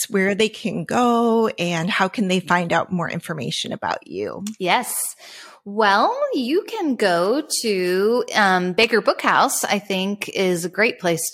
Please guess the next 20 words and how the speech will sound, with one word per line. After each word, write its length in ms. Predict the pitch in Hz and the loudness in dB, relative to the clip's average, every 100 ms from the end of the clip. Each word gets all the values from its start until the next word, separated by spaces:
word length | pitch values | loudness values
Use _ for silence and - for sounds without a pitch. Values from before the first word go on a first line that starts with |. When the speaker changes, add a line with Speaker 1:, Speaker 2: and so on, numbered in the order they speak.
| - | -4
Speaker 2:
to 300 | 180 170 170 | -2 0 -2
order 680 | - 175 170 170 165 165 165 - - - | 0 0 2 0 0 -2 -4 -10 -20 -16
either, 540 | - 190 185 175 170 165 | -4 0 2 4 2 0
um, 260 | 175 165 160 | 0 -2 -2
In 180 | 170 185 | 0 0
Good 160 | 175 | 0
Time 600 | 170 - 262 247 240 233 | -2 -2 0 2 0 -2
or 100 | 190 | -2
Have 160 | 170 180 | 0 0
It 80 | - | 0
Called 220 | 175 170 | -2 -2
Faith. 480 | - 208 214 208 - | 0 2 2 0 -2
And 160 | 185 | 0
then 100 | 185 | 0
also 400 | 185 196 190 208 190 | 2 2 2 4 6
I 220 | 190 190 | 6 4
V 200 | 190 190 | 0 -6
press 320 | - 196 190 - | 0 0 0 0
dot 220 | 170 - | 0 0
com, 520 | - 165 160 160 165 | -2 0 0 -2 -6